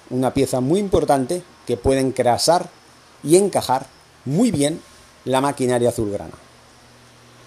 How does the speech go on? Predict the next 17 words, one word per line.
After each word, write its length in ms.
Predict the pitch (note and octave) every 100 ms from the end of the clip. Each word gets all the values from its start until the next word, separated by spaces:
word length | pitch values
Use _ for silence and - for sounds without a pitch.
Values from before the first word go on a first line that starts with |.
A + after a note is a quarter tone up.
| - - - - - - -
Este 200 | D3 D3+
es 60 | D3
un 140 | D3+
vídeo 400 | D3+ D#3 D3 C#3+ - - - -
podcast 560 | E3 C3 C3 B2+ - - - - -
corto 420 | G#3+ G3 - F3+ - - - - -
pero 120 | D3
intenso. 460 | D3 B2+ A#2+ E2 - - - - - - - - - -
Muchísimas 420 | - A2 B2 A2 B2+
gracias 680 | D3+ D#3+ F3 F3 - - - - -
y 60 | A#2
nos 220 | A#2+ -
escuchamos 760 | B2+ B2+ C#3 C3+ C3+ C3 - - -
en 120 | C3 A#2+
futuros 480 | A#2 B2 A#2+ G#2
vídeo 260 | G#2+ C3 B2
podcasts. 640 | - - - - - -